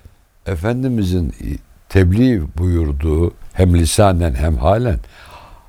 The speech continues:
Cenab-ı Hakk'ın varlığından bir haber olmalarından dolayı cahiller. Allah'ı bilmiyorlar. Öyleyse cahil bir toplum değil. Sosyal hayat olarak.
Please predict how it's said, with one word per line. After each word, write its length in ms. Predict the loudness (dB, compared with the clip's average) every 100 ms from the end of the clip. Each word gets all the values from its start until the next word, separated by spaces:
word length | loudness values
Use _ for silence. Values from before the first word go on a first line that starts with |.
| _ _ -10
Cenab-ı 460 | -2 0 2 2 2
Hakk'ın 720 | 0 -4 -6 -10 -6 -2 0
varlığından 920 | 0 0 0 0 -2 -2 -2 0 0
bir 120 | 0
haber 420 | 0 0 2 2
olmalarından 1500 | 2 -2 -2 -4 -4 -4 -6 -10 -12 _ _ -6 0 2 0 -2
dolayı 380 | -2 -2 -4
cahiller. 720 | -8 -10 -10 -12 -14 -20 -20 -20 _ _ -8
Allah'ı 440 | -4 0 0 0
bilmiyorlar. 640 | -2 -4 -8 -12 -16 -20 _ _ -20 _ _ _ _ _ _ _ _ _ -20 -20 _ _ _ _ _ -16 -6
Öyleyse 420 | -4 -2 -2 -4 -2
cahil 340 | 0 0 0
bir 60 | -4
toplum 500 | -4 -6 -4 -6 -4
değil. 280 | -6 -10 -14 _ _ _ _ -20 -20 _ _ _ _ _ _ _ _ _ -20 -14
Sosyal 420 | -6 -6 -2 -2
hayat 340 | -2 -4 -6
olarak. 320 | -10 -8 -10